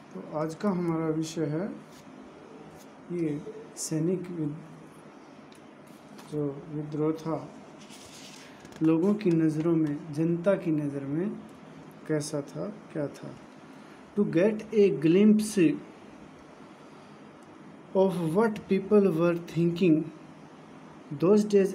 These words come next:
about British rule, study source one and two।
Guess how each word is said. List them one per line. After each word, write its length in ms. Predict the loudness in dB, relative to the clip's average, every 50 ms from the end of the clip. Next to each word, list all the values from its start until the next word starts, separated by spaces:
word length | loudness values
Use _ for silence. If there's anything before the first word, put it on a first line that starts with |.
| -2 -4
about 360 | -2 0 2 2 2 2 2
British 640 | 0 -2 0 2 2 2 4 2 0 0 0 -2 -2
rule, 220 | 2 4 4 4
study 540 | 2 0 -4 -4 -2 -2 0 0 2 2 2
source 500 | 0 0 0 0 0 2 0 0 -2 -4 -4 -4 -2 -2
one 240 | 0 0 0 0 -2 -4 -6 -8 -6
and 380 | -2 0 0 0 0 -2 -4 -8 -10 -14 -16 -20 -20 -20 -20 -20 -12 -6 -2
two। 140 | -2 -2